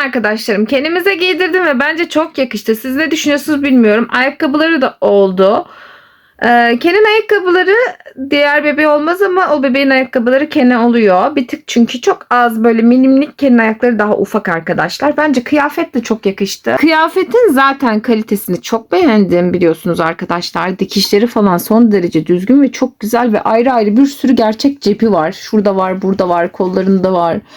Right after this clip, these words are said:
Her yerinde şeyler var yani. Özel yapılmış şeyler, bacaklarında, şu şeyinde cep var, pantolonunda falan. Çok güzel, o yüzden çok beğendim. Şimdi isterseniz jipi deneyelim.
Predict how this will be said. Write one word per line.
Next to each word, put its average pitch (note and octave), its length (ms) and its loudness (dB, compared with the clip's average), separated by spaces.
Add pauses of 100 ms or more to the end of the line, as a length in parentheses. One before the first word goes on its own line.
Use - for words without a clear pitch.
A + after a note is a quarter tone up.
(380)
Her G4+ 360 2
yerinde E4+ 400 2
şeyler C#4+ 480 0
var F3 180 0
yani. F3 480 0
Özel A#3+ 460 2
yapılmış G#3+ 340 0
şeyler, F3+ 360 -2
bacaklarında, F3+ 840 -2
şu - 340 -2 (160)
şeyinde F3 500 0
cep - 340 -2
var, E3 240 -2 (220)
pantolonunda E3+ 720 0
falan. - 340 -4 (600)
Çok G4 320 -2
güzel, A#3 200 4
o A#3+ 80 2
yüzden D#4 280 0
çok - 280 -2
beğendim. E3+ 400 -2
Şimdi D4 360 2
isterseniz A#3 800 0
jipi G3+ 360 0
deneyelim. D#3 600 2